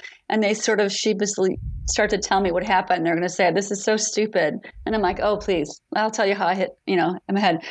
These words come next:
But I was living in Lincoln Park during my residency, and, uh, one of those old refrigerators, and I was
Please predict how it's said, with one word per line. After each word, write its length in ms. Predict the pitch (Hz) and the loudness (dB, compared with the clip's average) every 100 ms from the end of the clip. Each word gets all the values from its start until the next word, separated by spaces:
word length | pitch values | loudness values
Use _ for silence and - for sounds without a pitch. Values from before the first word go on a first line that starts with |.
| - - - | -16 -16 -6
But 100 | 226 | 0
I 140 | 220 | 2
was 180 | 214 208 | 2 0
living 280 | 202 220 269 | 0 2 2
in 100 | 262 | 0
Lincoln 260 | 220 247 | 0 0
Park 320 | 233 175 175 196 | 2 2 2 0
during 240 | 175 185 | 0 2
my 140 | 180 | 0
residency, 680 | 175 175 175 180 170 196 262 - - | 2 2 0 -6 -2 0 0 -4 -6
and, 360 | 190 185 180 170 | 0 0 0 0
uh, 280 | 165 165 170 - - - | 2 2 0 -8 -16 -4
one 120 | 202 | 0
of 60 | 208 | 2
those 180 | 202 196 | 2 0
old 200 | 208 202 | 0 0
refrigerators, 760 | 202 202 202 208 208 254 254 - _ _ _ - | 0 0 0 2 2 0 -2 -10 _ _ _ -4
and 160 | 202 | 2
I 140 | 185 175 | 2 2
was 340 | 190 185 - | 0 -4 -12